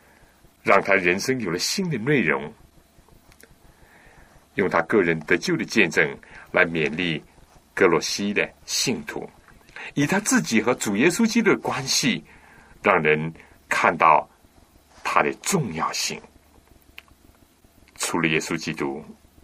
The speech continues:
没有任何得救的这个依靠和根源。而上一次呢，我所讲的，大家是不是记得？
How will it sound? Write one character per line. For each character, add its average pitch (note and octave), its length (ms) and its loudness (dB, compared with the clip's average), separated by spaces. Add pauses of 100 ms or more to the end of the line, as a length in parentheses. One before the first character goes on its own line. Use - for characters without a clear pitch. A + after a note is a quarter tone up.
(540)
没 F#2 260 0
有 E2 160 0
任 E2 180 2
何 D2 260 -2
得 - 120 0
救 - 240 -4
的 - 120 -12 (960)
这 - 140 -4
个 C#2+ 200 -6 (380)
依 - 180 -6
靠 - 200 0
和 D2+ 160 -4
根 - 160 0
源。 - 260 -14 (1300)
而 A2+ 140 2
上 B3 260 6
一 D#3 40 0
次 - 180 0
呢， G2 120 2 (540)
我 A2+ 100 8
所 A2+ 140 6
讲 E2 180 2
的， F2+ 120 2
大 F#2+ 120 2
家 F#2+ 120 0
是 F#2+ 140 -6
不 E2 40 -8
是 - 80 -18
记 E2+ 160 -4
得？ - 180 -6